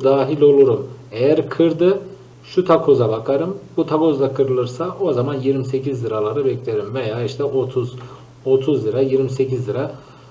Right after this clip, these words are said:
Ee, en kötünün kötüsünü söylüyorum şu an. En kötü senaryoları söylüyorum. Çünkü altta bu destekleri var.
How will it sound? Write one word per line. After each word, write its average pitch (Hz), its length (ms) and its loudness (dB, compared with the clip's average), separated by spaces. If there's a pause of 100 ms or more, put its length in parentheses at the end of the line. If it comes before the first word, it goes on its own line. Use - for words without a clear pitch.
(160)
Ee, 107 380 -6 (220)
en 143 300 0
kötünün 143 640 2 (220)
kötüsünü 127 680 -4
söylüyorum 104 540 -2
şu 107 120 -14
an. 101 320 -14
En 120 140 -6
kötü 117 220 -8
senaryoları 110 680 -6
söylüyorum. 98 560 -6 (480)
Çünkü 147 440 -2 (340)
altta 135 420 -2
bu 156 120 4
destekleri 104 640 2
var. 160 160 -4